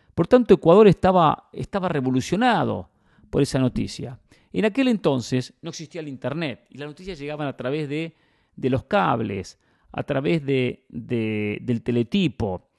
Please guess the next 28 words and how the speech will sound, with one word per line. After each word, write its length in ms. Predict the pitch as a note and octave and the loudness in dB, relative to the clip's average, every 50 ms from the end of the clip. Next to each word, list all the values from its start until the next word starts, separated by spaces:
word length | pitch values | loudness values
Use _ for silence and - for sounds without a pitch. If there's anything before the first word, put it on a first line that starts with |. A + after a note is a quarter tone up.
| _ _ _ _ _ _ | _ _ _ _ _ _
Llegaban 220 | - C3 C3 C#3+ C#3+ | -2 0 2 2 2
informaciones 1040 | B2+ - C#3+ C#3 D3+ D3+ - - G3 G3 F#3 E3+ D#3+ D#3+ D#3+ D3+ - - - _ _ C4+ | 2 0 -2 -2 -2 -2 0 0 2 2 2 2 0 0 -2 -4 -6 -12 -20 _ _ -10
en 140 | - A2+ A#2+ | -4 -2 -2
un 120 | B2 C3 | -2 0
papel 600 | - - A#2+ G#2+ - F3+ F3 E3 D3+ C#3 C#3+ C3+ C3 _ _ _ _ _ _ _ | 0 -2 -2 0 2 2 2 4 4 2 0 -2 -4 _ _ _ _ _ _ _
que 100 | - A#2+ | -10 -10
se 160 | - - C3 | -4 -2 -2
imprimían 600 | B2 A#2 - C#3+ B2 A#2+ C3+ C#3+ C#3 C3+ C3 B2+ | -2 0 0 2 2 2 2 2 2 2 0 0
solas, 540 | A#2 - - F#3 E3+ D3+ C#3+ C#3 C#3 - - - | 0 0 2 4 4 4 4 2 0 -2 -4 -6
uno 240 | C#3 C#3 C#3 C3+ A#2 | -4 0 0 0 0
cortaba 400 | - A#2+ - - - C#3 C3+ C3 | 0 -2 -4 -2 0 2 2 4
la 60 | B2+ | 2
información 760 | A#2+ A2+ - A#2+ A#2 A#2 A#2 - - F3+ F3+ E3 D#3 D3 C#3+ C3+ _ _ - _ _ _ _ _ _ _ _ _ - | 0 -2 -4 -4 -2 -2 -4 -2 0 2 2 2 2 0 -4 -8 _ _ -20 _ _ _ _ _ _ _ _ _ -4
que 120 | - B2+ | 0 2
le 60 | B2+ | 2
interesaba, 920 | B2+ B2 - C3 B2 A#2 - - F3 E3+ D#3+ C#3+ C#3 C#3+ D3 D3 - - _ _ _ | 2 2 2 2 2 0 2 2 2 4 4 4 4 2 0 -2 -4 -10 _ _ _
la 140 | - A#2+ A#2+ | -4 -2 0
leía, 340 | B2 B2 C#3 D#3+ F3+ E3 C#3+ | 2 2 2 4 4 6 4
después 240 | B2 A#2+ - C3+ - | 4 4 0 -2 0
se 60 | C#3 | 0
lo 100 | C3+ C3+ | 0 0
pasaba 320 | - A#2+ G#2 - C3+ C3 | 0 -2 -2 0 0 2
al 100 | C3 B2+ | 2 4
grupo 280 | B2 C3+ C#3+ - - A#2 | 4 4 4 4 0 -2
que 100 | A2+ G#2+ | -2 -4
seguía 560 | - - A2+ A2+ B2 B2+ B2 A2+ G#2+ G#2 - _ _ _ _ _ _ _ | -4 -4 -4 0 0 2 2 2 0 0 -4 _ _ _ _ _ _ _
más 200 | - C3+ B2+ - | -8 -8 -6 0
tarde, 460 | - F3+ F3+ E3 D#3 D3 C#3 D3 D3 | 2 4 4 4 4 2 2 0 -2